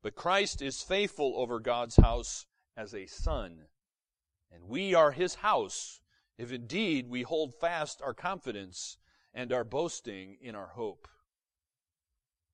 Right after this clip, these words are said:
That ends that paragraph in Hebrews three. So, before we kind of dive into seeing how Jesus is superior to Moses, we, we need to understand a little bit of who is Moses.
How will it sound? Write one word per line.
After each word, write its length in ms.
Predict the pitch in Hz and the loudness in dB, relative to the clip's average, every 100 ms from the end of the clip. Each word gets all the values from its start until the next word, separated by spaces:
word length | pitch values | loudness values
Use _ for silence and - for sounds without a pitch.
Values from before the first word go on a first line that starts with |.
| - - - | -20 -20 -6
That 180 | 123 117 | -4 -2
ends 200 | 110 98 | -4 -8
that 200 | 95 - | -8 -2
paragraph 720 | 139 135 113 104 98 - - _ _ - _ _ 110 | 0 2 0 -4 -4 -10 -20 _ _ -20 _ _ -18
in 120 | 95 | -10
Hebrews 420 | 117 104 92 - | -10 -10 -12 -12
three. 420 | 131 147 131 92 - _ _ - - _ | -4 0 0 -2 -10 _ _ -20 -20 _
So, 340 | - 202 160 101 - _ _ _ | 4 6 6 4 -10 _ _ _
before 280 | 131 185 208 | 0 4 4
we 100 | 165 | 4
kind 240 | - 175 | 2 2
of 140 | 135 110 - _ - 120 | 2 0 -10 _ -20 -2
dive 340 | 156 165 151 | 2 4 4
into 480 | 165 185 - 131 120 | 2 -2 -2 -4 -4
seeing 520 | - - 202 190 170 | -6 -2 0 0 0
how 180 | 151 135 | -2 -2
Jesus 600 | 113 135 214 139 131 - | -4 -4 -4 -4 -6 -6
is 200 | 156 123 | -6 -6
superior 440 | 131 - 165 143 | -8 -6 -4 -2
to 80 | 120 | -2
Moses, 540 | 123 196 165 117 131 135 | 0 0 0 -4 -10 -10
we, 120 | 135 - _ _ _ | -12 -14 _ _ _
we 240 | 143 254 | -4 -2
need 220 | 320 233 190 | 2 2 4
to 80 | |
understand 1000 | 180 180 160 - - 214 202 151 165 190 - _ _ _ | 2 0 -4 -4 -4 -2 0 0 0 -2 -8 _ _ _
a 100 | - | -2
little 340 | 147 202 311 240 | 2 4 4 2
bit 580 | 127 113 139 - - - _ _ | 0 0 0 -4 -12 -18 _ _
of 200 | - 180 | 0 0
who 220 | 131 185 143 | 0 -2 -2
is 260 | 139 117 | -2 -6
Moses. 760 | 185 233 254 156 120 87 - - | -4 -2 0 -2 -6 -8 -12 -14